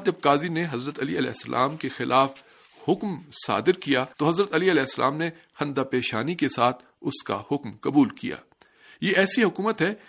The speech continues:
کہ جس کے قانون کے مقابلے میں سبھی مساوی اور برابر ہیں، کیونکہ اسلام کا قانون الہی قانون ہے اور خداوند عالم کے سامنے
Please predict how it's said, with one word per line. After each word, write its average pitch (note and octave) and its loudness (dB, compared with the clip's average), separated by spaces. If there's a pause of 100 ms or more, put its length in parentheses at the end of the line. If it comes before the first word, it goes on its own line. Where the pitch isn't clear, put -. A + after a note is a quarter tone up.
(160)
کہ D3+ 0
جس D#3 0
کے F#3+ 2 (120)
قانون C#3 2
کے F3 4
مقابلے C3 0
میں D3+ -2
سبھی E3 0
مساوی A#2+ 0
اور B2+ 0 (220)
برابر C3 2
ہیں، F#2 -14 (200)
کیونکہ F#3+ 0
اسلام F#3 2
کا F#3 -2
قانون A#2+ 0 (200)
الہی B2+ 2 (100)
قانون B2+ 0
ہے C#3+ 4 (360)
اور B2+ 2 (120)
خداوند A#2+ 0
عالم D#3+ 2
کے A#2+ -4 (140)
سامنے D3 0